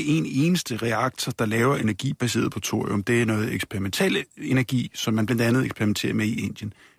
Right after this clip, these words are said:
Det vil sige, hvis jeg går ned på markedet og siger, "Jeg vil gerne købe mig et thoriumkraftværk, tak," så er der ikke nogen sælger af produktet. Det vil sige, jeg kan ikke sætte i dag, det er ikke en teknologi, der findes. Det er den første. Den anden er, at hvis du bruger uran, det vil sige den kendte teknologi,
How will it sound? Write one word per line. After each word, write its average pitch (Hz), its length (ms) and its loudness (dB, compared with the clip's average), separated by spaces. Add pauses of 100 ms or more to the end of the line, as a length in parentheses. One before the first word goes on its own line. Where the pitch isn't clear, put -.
Det 113 80 2
vil 101 60 2
sige, 110 140 2
hvis 143 260 2
jeg 127 280 2 (100)
går 107 100 -4
ned 135 240 2 (220)
på 120 80 -4
markedet 131 380 0
og 123 60 -2
siger, 120 120 0
"Jeg 117 60 0
vil - 60 -8
gerne 123 180 2
købe 131 200 2
mig 135 120 2
et 117 80 -4
thoriumkraftværk, 113 1000 -2
tak," - 300 -6 (480)
så 139 80 2
er 135 140 4
der 147 80 4
ikke 120 260 2
nogen 117 300 2
sælger 113 400 -2
af 131 120 -2
produktet. 202 520 -2
Det - 600 -20
vil 117 100 -2
sige, 135 60 2
jeg 120 80 2
kan 175 80 2
ikke 208 220 -4
sætte 170 360 0
i - 100 -8
dag, 156 300 0 (160)
det 160 80 2
er 160 40 4
ikke 170 200 0
en 180 80 -2
teknologi, 143 480 -2
der - 80 -2
findes. 110 340 0
Det - 240 -18
er 156 40 2
den 165 80 4
første. 104 360 -2 (560)
Den 156 140 4
anden 180 260 4
er, 123 160 2
at 113 120 -6
hvis 117 100 -2
du 123 100 -2
bruger 110 320 -8 (140)
uran, 196 400 4
det - 100 -8
vil 123 100 -4
sige 254 100 -2
den 113 100 0
kendte 190 320 0
teknologi, 127 600 -2